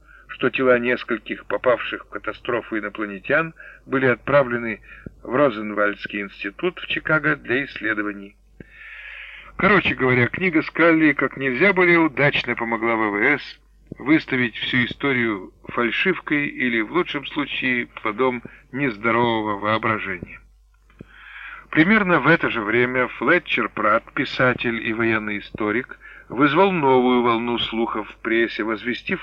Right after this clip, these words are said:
в начале пятидесятых, что получил через неофициальные каналы информацию о том, будто летающая тарелка упала на землю, и в ней были обнаружены тела погибших неизвестных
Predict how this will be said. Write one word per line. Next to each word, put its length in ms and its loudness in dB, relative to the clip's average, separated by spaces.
в 40 -16
начале 400 0
пятидесятых, 840 -4
что 260 -2
получил 520 0
через 360 0
неофициальные 800 0
каналы 640 0
информацию 720 0
о 40 2
том, 360 -2
будто 260 -4
летающая 600 0
тарелка 480 0
упала 380 2
на 160 -4
землю, 400 -4
и 80 0
в 60 -4
ней 200 2
были 200 4
обнаружены 600 2
тела 300 2
погибших 640 -6
неизвестных 680 -4